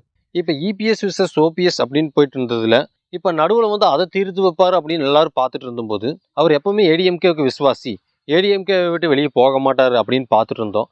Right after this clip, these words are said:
அது கடைசியில உண்மை அப்படிங்கிற மாதிரி ஏ டி எம் கே உனக்கும் வேண்டாம் அவங்களுக்கும் வேண்டாம் நானே வச்சுக்கிறேன் அப்படிங்கிற மாதிரியெல்லாம் இருக்கு. இது எந்த விதத்துல அரசியல் தர்மம் அப்படின்னு சொல்றது?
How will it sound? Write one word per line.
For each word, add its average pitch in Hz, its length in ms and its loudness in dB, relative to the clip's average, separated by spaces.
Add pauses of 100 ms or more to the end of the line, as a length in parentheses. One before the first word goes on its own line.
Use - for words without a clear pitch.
(440)
அது 160 160 4
கடைசியில 190 400 4
உண்மை 208 280 0
அப்படிங்கிற 170 440 0
மாதிரி 131 400 0 (460)
ஏ 180 120 -8
டி 214 80 -10
எம் 208 140 -10
கே 214 100 -4
உனக்கும் 175 380 -4
வேண்டாம் 170 240 4
அவங்களுக்கும் 160 380 -2
வேண்டாம் 151 220 0
நானே 151 260 4
வச்சுக்கிறேன் 160 420 2
அப்படிங்கிற 143 300 0
மாதிரியெல்லாம் 139 420 2
இருக்கு. 113 220 -4 (540)
இது 185 200 -14
எந்த 202 280 -4
விதத்துல 214 360 0
அரசியல் 175 400 0
தர்மம் 165 400 2
அப்படின்னு 131 320 -2
சொல்றது? 110 400 0